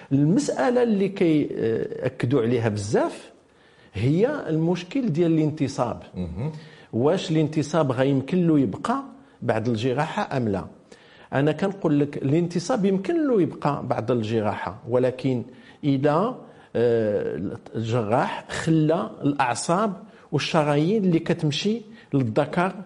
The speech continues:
Speaker 2: مم.
Speaker 1: واللي الوظيفة ديالها هي الانتصاب، ولكن هادوك ال-، الشرايين والأعصاب اللي كتمشي ما يمكنلكش تخليها إلا كان السرطان خرج من البروستات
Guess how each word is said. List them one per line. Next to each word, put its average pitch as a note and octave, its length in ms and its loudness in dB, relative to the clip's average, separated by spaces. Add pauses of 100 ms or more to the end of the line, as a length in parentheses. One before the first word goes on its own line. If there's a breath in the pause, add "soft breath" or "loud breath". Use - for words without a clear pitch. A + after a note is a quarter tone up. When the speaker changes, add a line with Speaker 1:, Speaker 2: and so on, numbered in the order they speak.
Speaker 2:
مم. G2 160 -4
Speaker 1:
واللي D#3 280 4
الوظيفة D#3+ 500 4
ديالها D#3 420 2
هي D3+ 240 2
الانتصاب، C#3 720 0 (500 loud breath)
ولكن C#3+ 360 0
هادوك D3+ 400 2
ال-، B2 260 -2
الشرايين C#3+ 680 2
والأعصاب C3 580 0
اللي C3+ 100 0
كتمشي C#3+ 580 -2 (520 loud breath)
ما D#3 80 4
يمكنلكش F3+ 500 2
تخليها F3+ 640 0
إلا E3+ 220 4
كان F3 180 -2
السرطان D3 640 0
خرج A3 420 0
من F#3+ 80 4
البروستات D#3+ 880 2